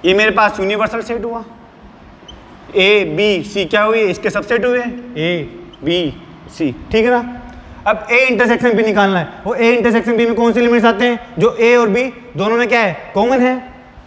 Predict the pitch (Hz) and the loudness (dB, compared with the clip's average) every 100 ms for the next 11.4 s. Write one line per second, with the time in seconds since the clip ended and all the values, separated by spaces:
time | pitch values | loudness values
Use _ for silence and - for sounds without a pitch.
0 | - 202 - 220 240 240 220 - 240 196 | -8 -8 -4 0 0 2 0 2 2 2
1 | 185 160 - - - - - 185 208 214 | 2 -2 -10 -18 -20 -12 -2 2 2 2
2 | 214 220 208 214 - - - - - - | 0 -2 -6 -10 -18 -20 -20 -20 -20 -20
3 | - - - - - - - - - - | -20 -20 -20 -20 -20 -20 -20 -20 -20 -20
4 | - - 156 165 - 170 151 160 151 131 | -18 -10 -2 0 0 2 2 2 0 -4
5 | 143 143 170 151 - - - - - - | -6 -4 -4 -8 -14 -20 -20 -20 -20 -20
6 | - - - - - - - - - - | -20 -20 -20 -20 -20 -20 -18 -20 -18 -6
7 | 160 170 165 220 156 151 147 131 123 147 | -2 0 0 0 2 2 2 -2 -6 -6
8 | 139 120 101 - - - - - - - | -8 -10 -12 -16 -20 -20 -20 -20 -20 -20
9 | - - 165 165 185 202 214 226 170 156 | -20 -4 2 4 4 4 2 0 -2 -4
10 | 160 156 156 139 156 156 135 135 123 110 | -6 -6 -6 -4 -4 -4 -4 -4 -4 -6
11 | 110 139 151 | -4 0 0